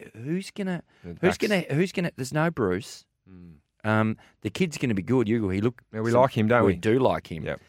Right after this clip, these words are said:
Speaker 1: But there's a lot of pressure on Norton. He got that big cork in his knee, and then down the other end, Keith's come in.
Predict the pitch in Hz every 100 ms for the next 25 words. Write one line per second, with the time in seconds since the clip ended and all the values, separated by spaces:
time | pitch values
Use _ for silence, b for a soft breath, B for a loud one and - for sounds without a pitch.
0 | b b 123 120 113 131 175 - 117 -
1 | 90 90 98 107 110 92 98 - 87 -
2 | 104 90 - 101 - 90 90 82 98 95
3 | - B B - 135 143 135 131 120 113
4 | 135 131 113 107 110 - 139 - - 107
5 | 98 117 202